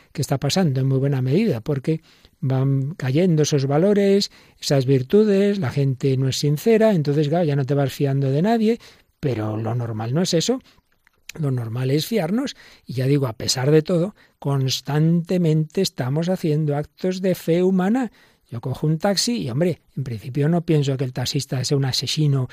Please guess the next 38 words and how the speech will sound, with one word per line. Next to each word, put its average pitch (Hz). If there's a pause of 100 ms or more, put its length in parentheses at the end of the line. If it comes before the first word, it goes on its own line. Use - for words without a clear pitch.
(160)
psicópata 135
que 131
me 127
va 131 (220)
a 135
llevar 135
a 127
no 147
sé 143
dónde 143
y 139
tirarme 139
por 127
un 135
barranco. 151
Pues -
no, 127
no 127
lo 135
creo, 135
<laughs> -
evidentemente 147
que 135
no. 180 (420)
Me -
está 123
escuchando 135
seguro 139
que 127
si 156
algún 139
taxista, 156
pues 131
yo 131
me 131
fío 139
mucho 143
de, 139